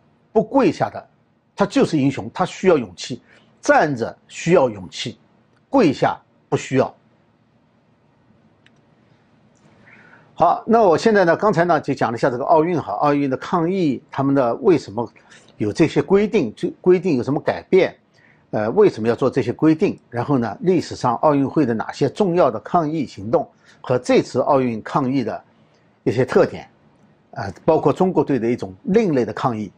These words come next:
啊，谈了一下。然后现在呢，讲一下疫情发展的情况啊。疫情发展呢，现在，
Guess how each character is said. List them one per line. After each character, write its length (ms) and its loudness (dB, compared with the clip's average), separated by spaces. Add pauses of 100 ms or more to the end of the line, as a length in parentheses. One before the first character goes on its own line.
(460)
啊， 80 -12
谈 200 -2
了 60 0
一 60 0
下。 200 -2 (1080)
然 120 2
后 80 2
现 180 2
在 100 4
呢， 140 0
讲 140 -6
一 40 -8
下 120 -4
疫 160 -2
情 180 -6
发 100 2
展 160 -6
的 60 -20
情 180 -16
况 180 -4
啊。 160 -8 (580)
疫 100 4
情 160 4
发 100 4
展 160 2
呢， 100 -2
现 140 -2
在， 260 0